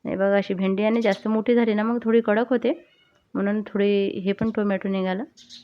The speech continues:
रोड साईडचे काही झाडं होते आणि काही घरचे रोपं लावलेले होते टोमॅटोचे.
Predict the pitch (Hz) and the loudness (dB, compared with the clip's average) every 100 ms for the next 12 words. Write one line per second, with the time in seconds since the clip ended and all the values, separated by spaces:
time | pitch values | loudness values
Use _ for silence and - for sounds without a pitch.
0 | - 208 208 226 220 208 220 220 214 214 | 0 0 2 0 0 0 -2 0 2 2
1 | 208 202 202 208 196 196 190 - 208 208 | 2 0 -2 0 -2 -2 -4 -2 -2 0
2 | 214 196 196 190 190 180 196 - - 185 | 2 2 2 0 -2 -4 -10 -14 -6 -2
3 | 175 170 175 208 | -2 -2 -2 -4